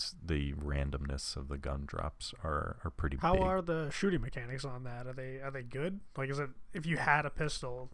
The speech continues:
Speaker 2: is it completely out of the question that you wouldn't be able to take on someone with, say, like, an assault rifle or something like that?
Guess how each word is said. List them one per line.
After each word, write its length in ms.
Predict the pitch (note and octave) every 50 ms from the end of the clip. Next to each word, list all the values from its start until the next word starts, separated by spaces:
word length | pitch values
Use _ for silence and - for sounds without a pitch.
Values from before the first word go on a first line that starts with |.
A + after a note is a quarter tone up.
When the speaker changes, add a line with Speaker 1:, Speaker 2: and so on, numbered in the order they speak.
| - -
Speaker 2:
is 140 | F3+ D3 C#3+
it 220 | C#3 C3 B2+ C3 - -
completely 440 | - E3 D3 - F3+ E3 D3 D#3 D3+
out 120 | C#3+ C#3+
of 60 | C3+
the 60 | C#3
question 420 | - - D3+ C3+ B2+ - - D3+ C#3+
that 160 | C#3 C#3+ D3
you 120 | D3+ C#3+ C#3 C3
wouldn't 360 | B2+ C3 C3+ C#3 C3+ B2+ -
be 120 | D3 C3+
able 160 | C3 C3 C3
to 60 | C3+ -
take 260 | - C#3+ C3 - C#3+
on 180 | C3+ C3 C#3+
someone 360 | D3 - D#3 C3+ C3+ C3 C3 B2+
with, 120 | C3 -
say, 100 | - C#3
like, 200 | A#2+ A#2+ - -
an 60 | C#3+
assault 300 | B2+ - - D#3 D#3 D3
rifle 300 | D3+ D3+ D3+ D3+ - D#3+
or 60 | D#3
something 280 | D#3 - D#3+ - - D#3+
like 180 | D#3 D#3 D3+ -
that? 240 | D#3 D3+ D3+ D3